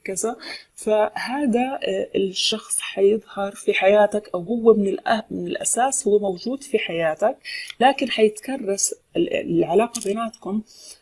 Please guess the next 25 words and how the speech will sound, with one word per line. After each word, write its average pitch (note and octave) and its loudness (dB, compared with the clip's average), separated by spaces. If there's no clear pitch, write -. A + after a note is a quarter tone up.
ح-، - -2
آه، F3+ 0
تزيد. F#3 0
وممكن B3 -2
يكون B3 -6
شخص A#3+ 2
جديد G#3+ 0
على - -2
فكرة، - -10
ممكن A#3+ -4
يكون A3+ -6
شخص - -2
جديد G#3+ 0
حامل G3+ 0
لك، G3 2
آه، F3+ -2
رزقة، G3 0
والرزقة G#3+ 4
هاي G#3 -2
مو G#3 -2
بس F3+ -4
مال، E3+ -2
ممكن G3+ -6
يكون F#3+ -8
حب. F3+ -4